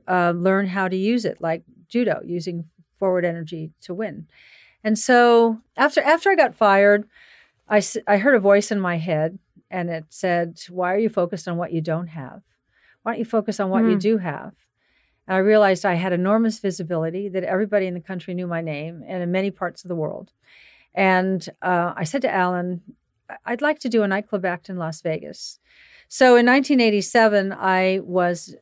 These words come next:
Speaker 1: uh, Las Vegas Female Entertainer of the Year, along with Frank Sinatra. And that was a reinvention. And during the day, when you're a,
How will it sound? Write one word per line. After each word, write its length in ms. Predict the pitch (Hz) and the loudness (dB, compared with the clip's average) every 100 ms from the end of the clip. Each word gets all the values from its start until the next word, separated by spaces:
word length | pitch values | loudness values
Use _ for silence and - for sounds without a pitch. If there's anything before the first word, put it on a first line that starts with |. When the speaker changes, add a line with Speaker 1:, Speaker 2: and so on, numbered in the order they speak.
| - | -12
Speaker 1:
uh, 100 | 175 170 | -6 -4
Las 220 | 180 160 | -4 -2
Vegas 320 | 190 180 175 | -2 -2 -4
Female 440 | - 190 180 175 170 | -4 -4 -2 -4 -6
Entertainer 540 | 180 180 185 170 170 | -8 -10 -8 -10 -10
of 100 | 170 | -10
the 80 | 170 | -6
Year, 140 | 160 | -4
along 260 | 170 165 175 | -4 -4 -6
with 140 | 175 | -10
Frank 240 | 160 170 156 | -10 -14 -12
Sinatra. 500 | 175 151 - 170 220 _ _ _ _ _ _ _ | -12 -12 -12 -18 -20 _ _ _ _ _ _ _
And 80 | 196 | -2
that 140 | 214 | 0
was 160 | - 196 | 0 0
a 40 | 190 | 0
reinvention. 640 | 185 180 170 160 160 185 | 0 0 -2 -6 -8 -10
And 160 | 190 190 | -6 0
during 280 | 220 262 285 | 2 2 2
the 100 | 269 | 0
day, 600 | 196 170 101 67 214 - _ _ _ _ _ | 0 0 0 -6 -12 -16 _ _ _ _ _
when 140 | 208 | 0
you're 180 | 208 202 | 4 6
a, 240 | 196 190 | 6 4